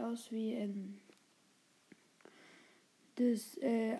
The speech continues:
Auto, äh, das Au-, ja, das Auto von Rex Fury, aber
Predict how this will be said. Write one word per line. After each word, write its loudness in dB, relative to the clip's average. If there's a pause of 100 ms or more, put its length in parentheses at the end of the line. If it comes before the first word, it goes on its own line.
Auto, 8
äh, 4
das -2
Au-, -2
ja, 4
das 0
Auto 4
von 6 (100)
Rex 0
Fury, 6
aber 6